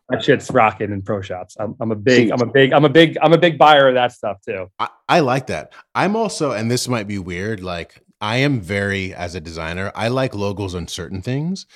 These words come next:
Speaker 3: and then certain things I want no logo. Like apparel, for me, I want no logo. Like, as crazy as it sounds, like, if a pro shop sold apparel that didn't have a logo on it,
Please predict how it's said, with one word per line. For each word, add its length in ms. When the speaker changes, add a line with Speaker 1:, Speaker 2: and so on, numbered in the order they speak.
Speaker 3:
and 140
then 160
certain 320
things 260
I 80
want 300
no 180
logo. 520
Like 320
apparel, 600
for 200
me, 360
I 80
want 320
no 260
logo. 560
Like, 400
as 160
crazy 400
as 80
it 100
sounds, 480
like, 160
if 100
a 60
pro 280
shop 300
sold 460
apparel 520
that 200
didn't 200
have 200
a 40
logo 380
on 160
it, 220